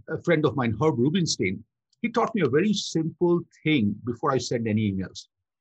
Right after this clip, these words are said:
If, Graham, I'm sending an email to you, he said, "Arjun, before any email, before you press the send button, pause and see if you get four yeses."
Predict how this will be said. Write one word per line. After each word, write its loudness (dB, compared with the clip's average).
If, 4
Graham, 4
I'm 4
sending 2
an 2
email 2
to -2
you, 2
he 4
said, 0
"Arjun, 0
before 0
any 0
email, 0
before -2
you 0
press -4
the -4
send -4
button, -4
pause 2
and -2
see 0
if -6
you -2
get -2
four 2
yeses." -2